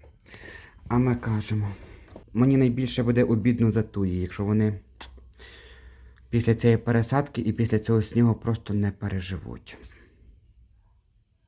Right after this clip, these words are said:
Бо снігу реально, подивіться. <laughs> Ну, не по коліна, звичайно, але дуже багато. Але першим ділом зараз буду рятувати ці вазони. Якби знав...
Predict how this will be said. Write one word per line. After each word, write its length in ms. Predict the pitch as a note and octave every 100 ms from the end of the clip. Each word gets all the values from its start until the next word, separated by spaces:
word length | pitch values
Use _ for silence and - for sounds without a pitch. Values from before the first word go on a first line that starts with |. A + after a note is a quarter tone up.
| -
Бо 160 | G#2 G#2
снігу 400 | - A#2+ B2 A2
реально, 360 | G2+ F#2+ F2+ -
подивіться. 400 | F2+ G2+ F#2+ - _ _ - -
<laughs> 140 | B2+ B2 - - - -
Ну, 80 | A#2+
не 120 | A2
по 160 | G2+ F#2+
коліна, 380 | - G#2+ D3+ D3+
звичайно, 460 | G2+ G2 F#2+ F#2 -
але 180 | F2 F2
дуже 300 | E2+ E2+ -
багато. 420 | - F2+ E2+ - - - - - - -
Але 180 | - G#2+
першим 320 | A#2+ B2 A#2
ділом 240 | A2+ A#2+ G#2+
зараз 220 | A2 F#2+
буду 300 | G2 A2 A2+ - -
рятувати 600 | G#2 G2+ G#2 G#2+ G#2 F2+ - _ _ _ _ _ _ -
ці 160 | A#2
вазони. 480 | G2+ G2+ F#2 F2+ F2+ -
Якби 420 | G#2+ A2 A#2+ F#3
знав... 420 | B2 C3+ B2+ G#2